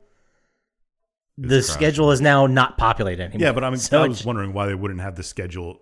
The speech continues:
Speaker 3: just in the game. It can't take up that
Speaker 2: Right.
Speaker 3: much memory.
Speaker 1: Yeah, that's weird.
Speaker 2: No, I know what you're saying. I completely understand, and that's a damn good question, <laughs> scientist.
Speaker 3: <laughs>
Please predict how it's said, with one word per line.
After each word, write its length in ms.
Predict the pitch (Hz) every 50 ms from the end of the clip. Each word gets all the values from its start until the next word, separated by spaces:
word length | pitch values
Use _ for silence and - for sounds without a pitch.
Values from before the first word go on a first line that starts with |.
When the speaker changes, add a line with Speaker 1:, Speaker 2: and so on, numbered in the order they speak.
| _ _ _
Speaker 3:
just 220 | - 98 - - _ _ _ -
in 140 | 123 104 92
the 100 | 90 87
game. 380 | 82 90 90 101 95 87 78 _ _ _ _ -
It 120 | 101 -
can't 180 | - 110 104 98
take 160 | - 104 87
up 80 | 95 82
that 60 | 139
Speaker 2:
Right. 160 | 151 185 175 -
Speaker 3:
much 240 | - - - -
memory. 400 | 98 92 98 104 98 85 85 87 76
Speaker 1:
Yeah, 380 | 78 80 85 82 78 73 73 71 - _ _ _ -
that's 180 | 76 - - 73
weird. 100 | 69 160
Speaker 2:
No, 120 | 226 208
I 60 | 175 175
know 60 | 180
what 100 | 180 180
you're 60 | 156 -
saying. 300 | - 151 156 190 208 180
I 80 | 131 131
completely 400 | 127 123 - 147 156 151 151 151
understand, 540 | 143 139 135 - - 135 143 175 190 196 -
and 380 | - 123 123 123 123 117 120 -
that's 220 | - 135 147 -
a 60 | 107
damn 360 | - - - 120 120 131 139 131
good 180 | 156 170 165
question, 400 | - - 160 196 214 - - 104
<laughs> 20 | -
scientist. 580 | - 120 104 123 123 - - 185 180 - -
Speaker 3:
<laughs> 100 | 240 240